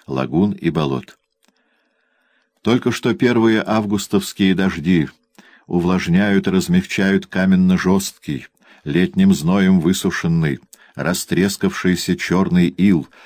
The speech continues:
этих бесконечных болот, как поднимаются над ними испарения такие густые,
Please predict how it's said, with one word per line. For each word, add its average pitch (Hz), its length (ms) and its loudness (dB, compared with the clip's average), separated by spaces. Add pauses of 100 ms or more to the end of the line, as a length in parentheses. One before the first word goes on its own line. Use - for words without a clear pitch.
(160)
этих 87 380 -2
бесконечных 80 840 -2
болот, 82 460 -2 (840)
как 82 240 -6
поднимаются 117 720 0
над 110 200 0
ними 113 380 0
испарения 92 760 2
такие 139 480 0
густые, 95 680 -2